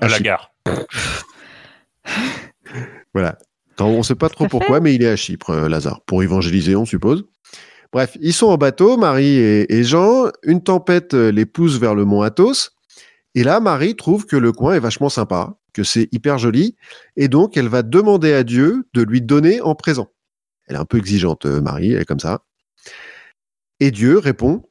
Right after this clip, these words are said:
Speaker 1: tout de suite et donc, euh, parle depuis le ciel en lui disant que cet endroit soit ton jardin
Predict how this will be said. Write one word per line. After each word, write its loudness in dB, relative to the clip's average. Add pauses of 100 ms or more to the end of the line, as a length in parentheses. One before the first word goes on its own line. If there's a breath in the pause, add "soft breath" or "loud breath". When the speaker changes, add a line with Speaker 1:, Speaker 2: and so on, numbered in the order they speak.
(140)
Speaker 1:
tout -6
de -12
suite -2
et 0
donc, -4
euh, 0
parle -2
depuis -4
le 0
ciel 0
en 2
lui 0
disant 0
que -2
cet -2
endroit 0
soit 0
ton -2
jardin -2